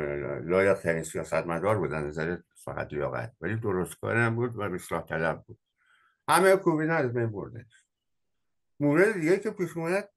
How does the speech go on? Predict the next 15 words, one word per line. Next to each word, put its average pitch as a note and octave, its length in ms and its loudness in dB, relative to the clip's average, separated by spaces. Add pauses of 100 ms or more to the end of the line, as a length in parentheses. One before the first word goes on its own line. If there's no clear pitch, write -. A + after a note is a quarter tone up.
(160)
همون A3+ 220 -2
بعد A3 180 4
از A3 200 -2
انقلاب، F3+ 640 0 (400)
حکومت F3+ 260 2
بازرگان E3+ 760 4
بود. - 180 -14 (720)
بازرگان D#3 760 2 (1300)
می‌خواست F#3+ 580 -2
یه G#3+ 160 -6 (1200)
چیز، F3 240 -4
اه، F3+ 180 4 (640)
اه، A#2+ 380 -4 (1600)
به A#2 220 -8
قول A2+ 400 -2